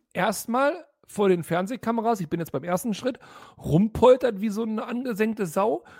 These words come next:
und dann später, nachdem es zumindest mal medial in die Richtung geht mit zwei Geschäftsführern und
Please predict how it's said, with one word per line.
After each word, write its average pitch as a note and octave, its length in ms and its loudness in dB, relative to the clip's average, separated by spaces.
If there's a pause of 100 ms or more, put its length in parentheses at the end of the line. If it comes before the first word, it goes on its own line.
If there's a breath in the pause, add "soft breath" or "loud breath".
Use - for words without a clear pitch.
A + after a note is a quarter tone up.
(160 loud breath)
und G3 180 0
dann A#3+ 240 4
später, B3+ 520 0
nachdem A3+ 360 -2
es - 200 -6
zumindest A3+ 400 -4
mal A3 180 0
medial G#3+ 680 0
in G#3 220 -2
die F#3+ 140 -2
Richtung C4 440 -4
geht G3+ 240 -4
mit F#3 140 -8
zwei E3+ 300 -4
Geschäftsführern G3+ 1120 -4
und F#3 260 -6